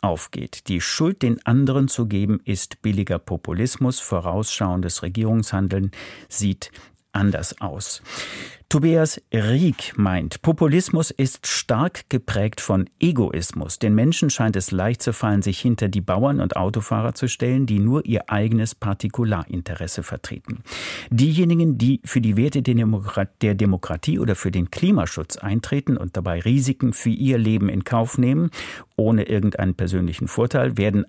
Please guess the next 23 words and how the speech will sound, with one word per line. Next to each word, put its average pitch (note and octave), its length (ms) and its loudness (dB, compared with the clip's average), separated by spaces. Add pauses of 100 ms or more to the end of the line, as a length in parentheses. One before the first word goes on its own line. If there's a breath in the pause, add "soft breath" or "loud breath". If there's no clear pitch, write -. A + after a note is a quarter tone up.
allenfalls A#2+ 720 0
dann F#2+ 220 0
unterstützt, A#2 720 -2 (460 loud breath)
wenn F#2 160 2
es F2+ 160 -2
nicht G2+ 340 -2
an G2 140 2
die - 180 -2
eigene F#2 460 0
Komfortzone F2+ 1300 -4 (120)
geht.“ - 340 -10 (720 loud breath)
Uwe F#3+ 200 4
Nowacek C3+ 500 2
schließlich, - 580 -2
„Ich F3 220 0
glaube, F#2 460 0 (220)
alle E3+ 240 2
demokratischen C3+ 720 0
Parteien G2+ 480 -2
würden A2 340 2
an F#2 300 0
Wählerschaft C#3 640 -2
gewinnen, A#2+ 580 0